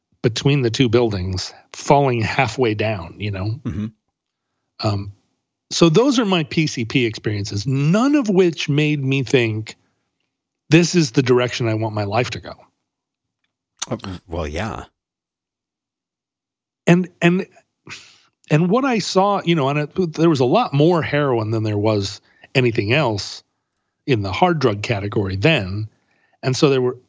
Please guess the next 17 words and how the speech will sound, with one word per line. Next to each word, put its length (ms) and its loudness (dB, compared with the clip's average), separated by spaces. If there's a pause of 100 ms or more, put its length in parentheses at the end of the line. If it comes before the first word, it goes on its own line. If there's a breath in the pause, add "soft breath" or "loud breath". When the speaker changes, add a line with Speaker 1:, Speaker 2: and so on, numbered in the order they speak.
(120)
Speaker 1:
I 140 4
was 100 2
watching 300 0
people 300 -2
on 100 -6
heroin 340 -2
all 260 4
around 300 0
me, 220 -8 (400 soft breath)
and 340 0
none 220 4
of 120 2
it 140 0
made 220 0
me 160 0
feel 360 0
like 560 -6